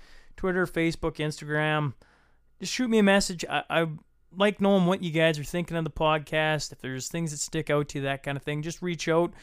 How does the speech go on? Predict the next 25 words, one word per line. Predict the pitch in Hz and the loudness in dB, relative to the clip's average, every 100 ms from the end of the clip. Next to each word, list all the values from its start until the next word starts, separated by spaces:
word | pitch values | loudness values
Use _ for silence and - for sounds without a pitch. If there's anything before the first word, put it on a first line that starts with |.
| - - - | -20 -20 -8
and, | 147 143 147 147 147 | 0 2 2 2 4
uh, | 143 143 123 - _ - | 6 4 0 -10 _ -10
get | 160 | -2
your | 170 | 0
shout | 147 175 170 | 4 6 8
out | 170 | 8
on | 165 160 | 8 6
here | 156 160 165 160 | 4 2 2 2
and, | 139 139 | 0 -4
and | 135 131 _ _ _ _ | -8 -8 _ _ _ _
try | - 170 | -2 2
and | 170 160 | 2 2
continue | 151 - 165 156 | -4 -2 0 2
to | |
make | 147 147 143 | 2 0 0
this, | 156 151 - 151 | 0 0 0 -2
uh, | 139 135 135 - | 0 0 -2 -4
experience | 131 - 151 151 147 | -10 -6 -2 -2 -4
as | 131 | -6
good | 131 | -2
as | 156 143 | -2 -2
it | 143 | -4
possibly | - 131 135 - 135 | -2 -2 -2 -4 -8
can, | - 139 139 | -4 -2 -2
and | 131 120 | -2 -6